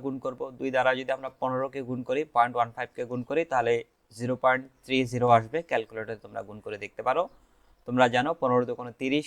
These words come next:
হয়, দুই ঘর পরে পয়েন্ট লিখলে পয়েন্টের আগে কিছু থাকে না, শূন্য হয়। ম্যানুয়ালি এভাবে গুণ করতে পারো, অথবা ক্যালকুলেটরের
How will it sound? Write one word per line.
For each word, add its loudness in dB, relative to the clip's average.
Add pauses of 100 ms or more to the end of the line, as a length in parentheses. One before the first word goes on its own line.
হয়, -8 (100)
দুই -6
ঘর 2
পরে 2 (100)
পয়েন্ট 6 (220)
লিখলে 0 (140)
পয়েন্টের 0 (160)
আগে 4
কিছু -10 (100)
থাকে -4
না, -4 (100)
শূন্য -6 (140)
হয়। -4 (340)
ম্যানুয়ালি 6
এভাবে 4 (100)
গুণ -4
করতে -18
পারো, -12 (360)
অথবা -4
ক্যালকুলেটরের 2